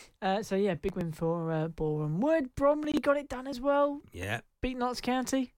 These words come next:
Speaker 2: Notts County. I was so
Speaker 1: Real
Speaker 2: sad.
Speaker 1: shame.
Speaker 2: I was so sad for Notts County, aren't you, John?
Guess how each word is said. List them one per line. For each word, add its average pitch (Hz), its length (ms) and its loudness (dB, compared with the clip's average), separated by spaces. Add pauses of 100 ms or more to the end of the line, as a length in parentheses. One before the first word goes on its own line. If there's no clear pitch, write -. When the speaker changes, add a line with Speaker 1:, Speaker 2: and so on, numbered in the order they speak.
(160)
Speaker 2:
Notts - 240 -6
County. 110 200 -4
I - 20 -4
was 117 160 -2
so - 160 4
Speaker 1:
Real 196 160 8
Speaker 2:
sad. 170 240 6
Speaker 1:
shame. 190 100 2
Speaker 2:
I - 40 2
was 160 120 0
so 202 140 4
sad 170 360 2
for 131 120 -6
Notts 123 180 -4
County, 123 320 -2
aren't 240 160 0
you, 233 140 2
John? 104 320 0